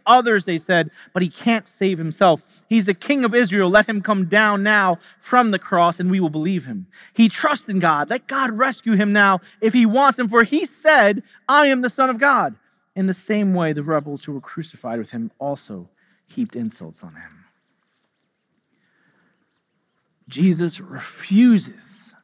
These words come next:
to come down off the cross. And in so doing, passes the greatest test of all. And in this victory, he cements his identity and his mission.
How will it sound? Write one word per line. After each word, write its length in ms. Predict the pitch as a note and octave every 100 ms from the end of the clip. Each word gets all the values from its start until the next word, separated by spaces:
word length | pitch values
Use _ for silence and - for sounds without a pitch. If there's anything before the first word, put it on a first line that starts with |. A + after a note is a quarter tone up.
| _ _
to 100 | -
come 240 | - D3 B2
down 300 | B2+ B2 A#2+
off 200 | A2 -
the 100 | G2
cross. 480 | - F2 - _ _ _ _ _ _ _ _ _ _ -
And 120 | F3+
in 140 | A3
so 260 | F3 G#3 G3
doing, 320 | E3+ F#3 F3
passes 500 | - F#3 F#3 F#3 E3
the 80 | E3
greatest 720 | C#3+ D#3 G3 A#3+ A#3 G3+ _
test 420 | G3+ D#3+ - -
of 140 | D3+ C#3+
all. 280 | C3 A2 _ _ - - _ -
And 160 | F#3+
in 240 | B3+ C#4 C4
this 300 | C4 - _ _ _ _ _
victory, 540 | D3 E3+ C#4 - G3+ F#3
he 160 | G3
cements 680 | F#3 G#3 G3 G#3 B3 A#3+ -
his 180 | A3 E3+
identity 840 | F3+ F3 E3+ A3+ A#3+ B3 B3 B3
and 220 | F#3 G3
his 320 | E3+ F#3 F3 D3+
mission. 560 | D#3 D#3+ - A#2+ F2